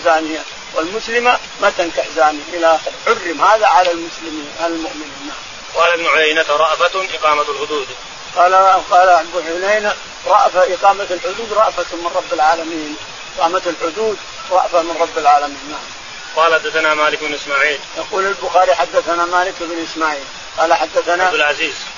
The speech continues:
Speaker 1: عبد العزيز. قال:
Speaker 2: "قال: حدثنا ابن شهاب".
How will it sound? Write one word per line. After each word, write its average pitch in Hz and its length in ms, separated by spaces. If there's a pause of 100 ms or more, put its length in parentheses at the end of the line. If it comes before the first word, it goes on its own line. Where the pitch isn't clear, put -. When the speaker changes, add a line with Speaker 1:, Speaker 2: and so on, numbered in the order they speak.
Speaker 1:
عبد 160 160
العزيز. 170 420 (380)
قال: 185 240 (380)
Speaker 2:
"قال: 147 120
حدثنا 151 460
ابن 147 140
شهاب". 143 340